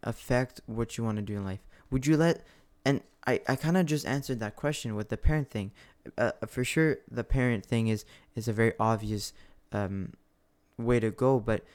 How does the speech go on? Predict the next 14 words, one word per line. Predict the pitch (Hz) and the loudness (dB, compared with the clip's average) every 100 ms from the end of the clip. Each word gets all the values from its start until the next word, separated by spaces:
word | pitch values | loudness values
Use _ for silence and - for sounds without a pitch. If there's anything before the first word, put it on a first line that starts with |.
| - - - - - | -20 -20 -20 -20 0
it's | 131 127 - | 2 2 2
the | 135 | 6
mo-, | 131 131 131 | 8 6 6
it's | 127 117 | 2 4
the | 127 | 4
one | 139 | 4
that | 143 | 4
a | 113 | 4
lot | 113 113 120 120 117 | 2 2 4 4 4
of | - | 2
people | 117 113 | 0 0
can | - 104 | -2 -4
relate | 104 127 123 | -2 -2 -4
to. | - 101 | -6 -6